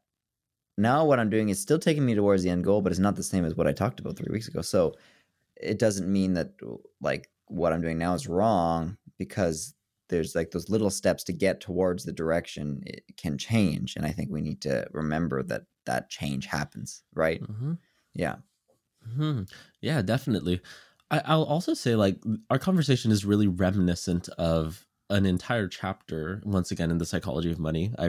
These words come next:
Speaker 2: I'm referencing it just because I finished it and I'm trying to ingrain it, <laughs> trying to remember
Speaker 1: Yeah.
Speaker 2: everything that I read.
Speaker 1: <laughs>
Speaker 2: You know, there's this entire section dedicated, well, there's this entire chapter, and the headler-,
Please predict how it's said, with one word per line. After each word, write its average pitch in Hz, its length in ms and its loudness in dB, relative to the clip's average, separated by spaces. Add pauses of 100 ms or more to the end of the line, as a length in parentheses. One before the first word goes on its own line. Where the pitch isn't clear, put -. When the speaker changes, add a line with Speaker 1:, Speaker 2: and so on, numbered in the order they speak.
Speaker 2:
I'm 90 160 2
referencing 85 420 0
it 73 80 -4
just 85 200 -6
because 85 220 -4
I - 60 -8
finished - 400 -4
it 82 100 -4
and 82 120 -2
I'm 80 80 -2
trying 90 200 0
to 78 80 -2
ingrain 90 360 2
it, 104 180 0
<laughs> - 480 6
trying 147 160 2
to 117 80 0
remember 113 340 4
Speaker 1:
Yeah. - 60 6
Speaker 2:
everything 117 320 6
that 175 120 6
I 95 40 6
read. 95 280 4 (220)
Speaker 1:
<laughs> 233 200 -10
Speaker 2:
You 90 80 0
know, 87 240 2 (220)
there's 127 160 4
this 160 140 -4
entire 151 440 -2
section 85 640 -4
dedicated, 92 680 -2 (400)
well, 92 280 0 (220)
there's 127 160 2
this 160 140 -2
entire 139 560 -2
chapter, 85 680 -8 (360)
and 95 240 2
the 87 160 2
headler-, 98 580 0